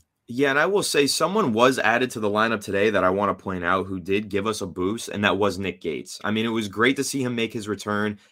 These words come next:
and honestly, I think, I think it was his first play back on the field was that rushing touchdown by Saquon Barkley. Very poetic. I mean, I know that it was a tough loss, and it's a disappointing one as well, but just looking at that in a bottle, Nick Gates coming back from that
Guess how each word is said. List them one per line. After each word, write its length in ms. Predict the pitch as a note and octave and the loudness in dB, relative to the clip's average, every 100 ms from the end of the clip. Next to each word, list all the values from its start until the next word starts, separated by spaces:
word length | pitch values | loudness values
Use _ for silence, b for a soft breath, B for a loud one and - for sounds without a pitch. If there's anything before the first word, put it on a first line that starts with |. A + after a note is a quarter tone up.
| b | b
and 140 | G#2 G#2 | 0 4
honestly, 380 | B2 B2+ B2+ | 4 4 2
I 60 | A2 | 0
think, 180 | - - | 0 0
I 100 | A#2+ | 0
think 200 | - E3+ | 0 -4
it 40 | G#3 | -4
was 140 | E3+ | -4
his 140 | E3+ | -6
first 460 | - - C#3 G#3 - | -6 0 0 0 -8
play 520 | - D#3 C3+ A2 G#2 b b | -4 2 4 4 0 b b
back 360 | G#2+ A#2 C3 | 2 4 4
on 160 | A#2+ B2 | 2 0
the 60 | G2+ | -2
field 400 | - B2+ A2+ F#2+ | -2 0 0 0
was 180 | G#2+ A2 | -2 2
that 180 | A#2 F#2+ | 0 4
rushing 360 | A2+ A#2+ A#2 | 4 2 -2
touchdown 420 | G#2 G#2 G2 G2 | -2 -2 0 -4
by 100 | F#2 | -2
Saquon 480 | E2 - G#2+ G#2+ G2+ | -4 -2 -4 -4 -6
Barkley. 500 | G2 G2 G2 A2 G#2+ b b b | 0 0 0 -4 -6 b b b
Very 340 | A2 A#2 E3 F3 | -6 2 4 4
poetic. 500 | - D3 B2+ B2 B2+ | 2 6 8 8 6
I 100 | B2 | 4
mean, 200 | C#3 C3+ | 4 4
I 100 | A#2 | 2
know 200 | D3+ D#3 | 2 2
that 140 | C#3+ | 2
it 60 | C#3+ | 2
was 140 | C3 | 0
a 60 | B2 | -2
tough 260 | - B2+ | 0 0
loss, 440 | A#2 G#2 G#2+ G#2+ - | 2 4 6 6 4
and 100 | G#2 | -2
it's 140 | G2 | -2
a 40 | G2+ | -2
disappointing 640 | A2 G#2+ F#2+ G#2 G2+ G2+ | -4 -4 -6 -4 -2 -2
one 220 | G2+ G2+ | -2 -2
as 140 | F2+ | -4
well, 220 | F#2+ F#2 F#2 | 2 2 2
but 260 | F#2+ F2+ b b b - | 0 -2 b b b -8
just 180 | C#3 D3 | -4 -2
looking 260 | F3+ F#3+ | 0 0
at 200 | E3 A2 | 0 2
that 280 | A#2 A#2+ B2+ | 6 6 6
in 120 | A#2 | 4
a 60 | G#2 | -2
bottle, 580 | F#2+ G2+ G#2+ A2+ A#2 A2+ | 4 6 6 4 -2 -6
Nick 340 | G#2 A2+ A2+ | -6 -6 -6
Gates 260 | G#2+ G#2+ G#2+ | -2 -2 -2
coming 300 | A2 A2+ G#2 | -4 -4 -2
back 220 | G2 G#2 | 0 -2
from 140 | G#2 | -4
that 160 | G2 E2 | -8 -10